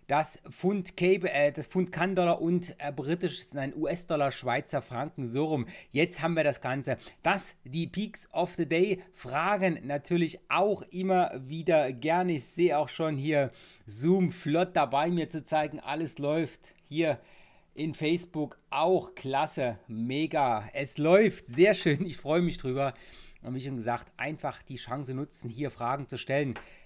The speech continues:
Ich beantworte gerne den ein oder anderen, ja, Chart mit Fragen, beziehungsweise wir beleuchten das Ganze wie immer anhand der Fakten im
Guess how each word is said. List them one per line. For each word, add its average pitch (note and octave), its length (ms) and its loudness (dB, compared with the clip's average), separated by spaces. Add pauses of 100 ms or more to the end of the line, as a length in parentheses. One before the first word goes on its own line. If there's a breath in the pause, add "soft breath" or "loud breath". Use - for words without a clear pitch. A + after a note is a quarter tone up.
(100)
Ich - 140 -14
beantworte A2+ 540 -8
gerne C3 420 -2
den B2+ 320 -6
ein C#3+ 240 -2
oder B2 300 -4
anderen, C#3+ 680 0
ja, B2 380 -4
Chart E3+ 480 -2
mit D3+ 340 -6
Fragen, D3+ 560 0
beziehungsweise C3 480 -8
wir C3+ 80 -8
beleuchten B2+ 480 -2
das B2+ 160 -8
Ganze A#2 420 -8 (840 loud breath)
wie - 140 -14
immer A#2 340 -4 (840 loud breath)
anhand C3 600 -2
der C#3 140 2
Fakten A#2+ 640 -4 (120)
im C#3 240 -4